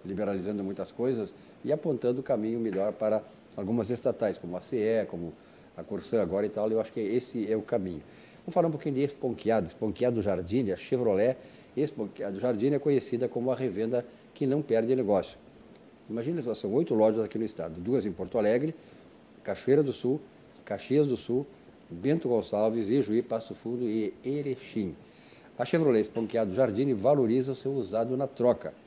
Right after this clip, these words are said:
e sempre tem as melhores condições para você comprar o seu carro zero ou o seu seminovo. Importante lá na Esponquiado Jardine. Bom, o Tribunal Superior Eleitoral, ô Jurandir, eu quero começar contigo para uma análise sobre isso,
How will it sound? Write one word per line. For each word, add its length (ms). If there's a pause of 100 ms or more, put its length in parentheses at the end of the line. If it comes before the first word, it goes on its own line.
(380)
e 100
sempre 580
tem 320 (420)
as 300
melhores 600
condições 540
para 180
você 240
comprar 500 (420)
o 60
seu 280
carro 400
zero 420 (400)
ou 340
o 80
seu 340 (720)
seminovo. 1000
Importante 560
lá 140
na 160 (460)
Esponquiado 840
Jardine. 580 (720)
Bom, 200 (300)
o 40
Tribunal 300
Superior 320
Eleitoral, 440
ô 140
Jurandir, 420
eu 40
quero 260
começar 320
contigo 300
para 140
uma 120
análise 340
sobre 320
isso, 200